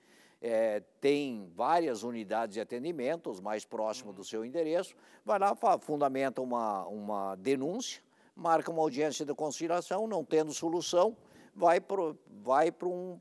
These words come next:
Speaker 1: pra decisão do juízo to-, do juiz togado. Primeira mediação e conciliação é, é com o juiz não togado, né, que são advogados que prestam serviço ao Poder Judiciário.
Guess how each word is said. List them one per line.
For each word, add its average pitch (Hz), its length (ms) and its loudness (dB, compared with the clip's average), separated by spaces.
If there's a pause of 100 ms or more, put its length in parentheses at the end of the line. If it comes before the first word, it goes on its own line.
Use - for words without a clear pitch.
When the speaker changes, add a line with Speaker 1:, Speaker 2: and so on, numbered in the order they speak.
Speaker 1:
pra 156 160 2
decisão 151 500 2
do 165 120 -2
juízo 151 480 0
to-, 151 460 -4
do 110 140 -6
juiz 139 400 0
togado. 110 760 2
Primeira 127 640 2 (500)
mediação 123 1000 2
e 107 80 -4
conciliação 131 1000 -4
é, 120 760 2
é 110 360 -4
com 131 200 -8
o 123 40 -6
juiz 123 340 -2
não 156 180 0
togado, 98 500 -2 (520)
né, 95 400 -2
que - 100 -18
são 98 200 -6
advogados 113 680 0
que 101 100 -10
prestam 98 360 -6
serviço 107 400 -8
ao 107 60 -10
Poder 117 300 -8
Judiciário. 113 580 -8